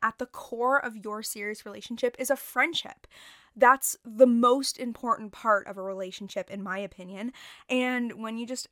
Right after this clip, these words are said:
be silly and goofy together, you remember that life is not that serious, and it doesn't need to be intense all the time, or you don't even have to have, like, serious sex all the time. You can be goofy and playful, and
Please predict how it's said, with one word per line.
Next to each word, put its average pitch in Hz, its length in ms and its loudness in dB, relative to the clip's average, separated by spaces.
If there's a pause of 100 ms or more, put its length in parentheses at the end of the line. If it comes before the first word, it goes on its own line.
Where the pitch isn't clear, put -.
be 233 120 -10
silly 220 460 -4
and 214 100 -6
goofy 196 300 -10
together, 240 640 0
you 240 160 -10
remember 247 400 -2
that 285 180 -2
life 202 380 -8
is 208 160 -10
not 190 400 -4 (160)
that 180 280 0
serious, 185 680 -8
and 202 120 -10
it - 80 -16
doesn't 220 240 -12
need 208 240 -14
to - 100 -14
be 202 160 -14
intense 262 440 -6
all 233 100 -6
the 214 80 -12
time, 202 320 -4
or 202 100 -8 (280)
you 247 40 -6
don't 254 120 2
even 262 180 -4
have 262 200 -10
to 277 60 -10
have, 254 160 0
like, 262 160 -6
serious 302 640 -4
sex 330 320 -2
all 262 120 -4
the 262 60 -2
time. 226 280 0
You 226 80 -14
can 262 100 -10
be 269 160 -10
goofy 285 380 -8
and 240 100 -6
playful, 262 500 -6
and 226 220 -6